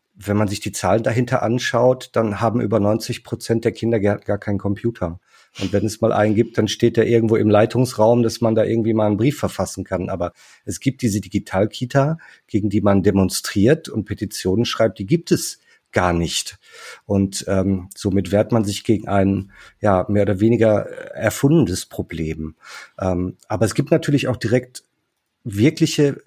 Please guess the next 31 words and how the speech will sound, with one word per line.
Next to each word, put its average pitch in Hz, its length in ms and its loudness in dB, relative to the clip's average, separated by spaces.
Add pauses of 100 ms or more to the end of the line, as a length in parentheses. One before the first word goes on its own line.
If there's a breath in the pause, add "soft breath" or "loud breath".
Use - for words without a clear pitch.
(520)
Probleme, 120 460 4
die, 113 240 2
ähm, 101 640 -2
existieren 151 880 -2
und 101 160 -4
die 110 100 0
auch 98 120 0
real 101 340 2
sind, 151 360 -2 (340 soft breath)
sagte - 280 -2
Patricia 98 640 0
auch. 110 320 2
Und 120 220 -2
da 110 100 4
scheint 107 300 0
es 120 140 -4
wirklich - 440 -4 (400 soft breath)
die - 80 -6
einzige 113 340 2
Möglichkeit 104 600 0
zu 113 120 -8
sein, 107 220 2
sich 113 280 -4
denen 110 280 2
zu 135 180 -8
stellen 87 600 0 (440 soft breath)
und 101 180 -4
sie 101 120 -2
nicht 139 180 0
auszublenden, 85 800 -6
oder? 90 260 -8